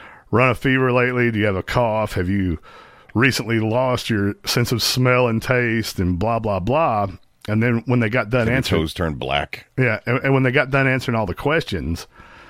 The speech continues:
Speaker 1: they took their temperature and wrote down what their temperature was, and then they handed them a piece of paper that had all that information on it,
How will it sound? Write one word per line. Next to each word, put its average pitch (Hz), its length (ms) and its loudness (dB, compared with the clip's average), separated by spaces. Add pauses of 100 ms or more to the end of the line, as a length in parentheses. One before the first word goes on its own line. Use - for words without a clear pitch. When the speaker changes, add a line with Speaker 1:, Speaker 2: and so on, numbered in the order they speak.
(420)
Speaker 1:
they 95 300 2 (800)
took 151 220 2
their 104 160 0
temperature 135 480 -2
and 101 100 -2
wrote 107 120 -2
down 110 120 0
what 101 100 -2
their 85 100 -4
temperature 143 460 -2
was, 80 300 -2
and 117 140 -2
then 127 100 2
they 113 340 -2
handed 151 380 0
them 123 120 0
a 107 80 0
piece 127 260 -2
of 73 140 -4
paper 123 420 -2
that 80 140 -2
had 90 180 -2
all 113 260 -2
that 127 140 -2
information 110 600 -2
on 87 180 -4
it, 90 120 -8